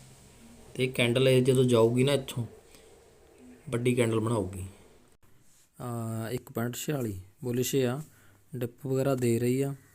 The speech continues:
ਤੇ ਇੱਧਰ ਚ-, ਤਰਤਾਲੀ ਲੱਖ ਬੰਦੇ ਨੇ ਉੱਪਰ ਜਾਣ ਵਾਲੇ, ਤੇ ਥੱਲੇ ਵਾਲੇ ਤਰੇਹਠ ਲੱਖ ਬੰਦੇ ਨੇ।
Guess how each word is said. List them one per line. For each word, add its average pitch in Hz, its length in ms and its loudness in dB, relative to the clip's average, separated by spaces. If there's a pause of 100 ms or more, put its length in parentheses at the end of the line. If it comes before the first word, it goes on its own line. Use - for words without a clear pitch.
ਤੇ 131 80 -4
ਇੱਧਰ 131 240 -2
ਚ-, - 140 -4 (300)
ਤਰਤਾਲੀ 113 400 0
ਲੱਖ 131 300 -4
ਬੰਦੇ 131 240 -2
ਨੇ 135 160 -6 (880)
ਉੱਪਰ 127 260 -10
ਜਾਣ 123 260 -2
ਵਾਲੇ, 120 160 -2
ਤੇ 127 120 -8
ਥੱਲੇ 123 340 -2
ਵਾਲੇ 123 260 0 (720)
ਤਰੇਹਠ 123 300 2
ਲੱਖ 110 280 -2
ਬੰਦੇ 98 220 -4
ਨੇ। - 60 -8